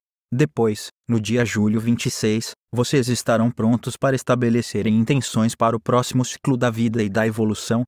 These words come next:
tanto para si mesmos, quanto para o planeta. Solicitamos que estejam cientes de que este será, não obstante, um trânsito poderoso, até porque Júpiter,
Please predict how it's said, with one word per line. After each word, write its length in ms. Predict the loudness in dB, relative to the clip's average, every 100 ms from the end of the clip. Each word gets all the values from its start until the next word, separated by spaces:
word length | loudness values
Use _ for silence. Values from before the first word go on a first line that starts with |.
| _
tanto 300 | 0 0 0
para 240 | 0 0 0
si 120 | 2
mesmos, 440 | 2 0 -4 -10 -14 _
quanto 320 | 0 2 2 0
para 240 | 0 -2
o 60 | 0
planeta. 560 | 2 4 2 0 -6 -16 _ _ -4
Solicitamos 800 | 2 2 2 -2 0 0 0 -4
que 120 | -10
estejam 400 | -4 0 0 0
cientes 480 | 0 -2 0 -2 -6
de 80 |
que 100 | -4
este 220 | -4 -4 -6
será, 380 | -4 -2 -2 -6 _ 0
não 140 | 2
obstante, 560 | 2 -2 -2 -2 -4 -10 _
um 160 | -2 0
trânsito 460 | 2 0 0 -4 -6
poderoso, 640 | -2 0 2 2 -2 -6 -12 -8
até 300 | -4 -2 0
porque 300 | -2 0 0
Júpiter, 560 | 0 -2 -4 -4 -4